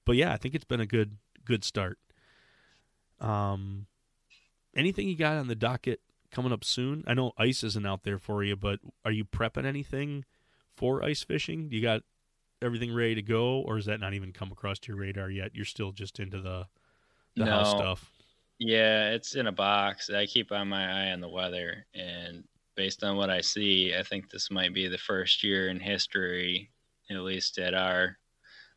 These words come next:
Speaker 2: latitude, where we don't really see any ice. I think this might be a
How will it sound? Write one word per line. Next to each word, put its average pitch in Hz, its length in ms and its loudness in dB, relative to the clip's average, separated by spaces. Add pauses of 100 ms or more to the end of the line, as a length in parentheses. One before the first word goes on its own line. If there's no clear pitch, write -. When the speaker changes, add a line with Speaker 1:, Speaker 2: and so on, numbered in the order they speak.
(160)
Speaker 2:
latitude, 101 640 4
where 92 140 -2
we 92 140 -6
don't 95 260 -2 (460)
really 92 720 0
see 95 280 2
any 87 240 2
ice. 82 460 -2 (560)
I - 40 -14
think 98 100 -16
this - 200 -6
might 90 240 -2
be 95 200 2
a 85 320 0